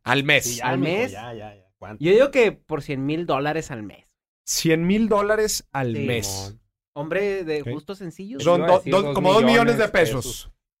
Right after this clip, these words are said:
Speaker 3: Sí.
Speaker 1: Como yo,
Speaker 2: Sí,
Speaker 1: dos millones
Speaker 2: pero
Speaker 1: de
Speaker 2: aquí
Speaker 1: pesos.
Speaker 2: a mí me gustaría aclarar que,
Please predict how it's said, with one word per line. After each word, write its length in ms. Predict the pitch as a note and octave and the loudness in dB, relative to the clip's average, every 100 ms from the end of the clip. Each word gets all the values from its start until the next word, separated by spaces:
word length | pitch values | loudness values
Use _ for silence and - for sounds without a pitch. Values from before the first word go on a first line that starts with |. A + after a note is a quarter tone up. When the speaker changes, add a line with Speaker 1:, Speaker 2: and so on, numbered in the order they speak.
| _ | _
Speaker 3:
Sí. 200 | F#3+ B3+ | -12 -8
Speaker 1:
Como 160 | G3+ C3+ | -4 0
yo, 80 | |
Speaker 2:
Sí, 80 | D#3 | 2
Speaker 1:
dos 140 | D#3 D#3+ | 0 0
millones 240 | E3 C#3 | 0 0
Speaker 2:
pero 60 | D3+ | -2
Speaker 1:
de 40 | |
Speaker 2:
aquí 80 | D#3 D#3+ | -4 -4
Speaker 1:
pesos. 120 | - | -10
Speaker 2:
a 80 | C3+ | -12
mí 240 | C3+ C3+ C3+ | -8 -8 -8
me 120 | C3+ | -8
gustaría 340 | C#3 C3+ G#2+ | -12 -12 -14
aclarar 400 | G2 - A2+ A2+ - | -14 -10 -6 -6 -6
que, 260 | C3+ C3 | -8 -8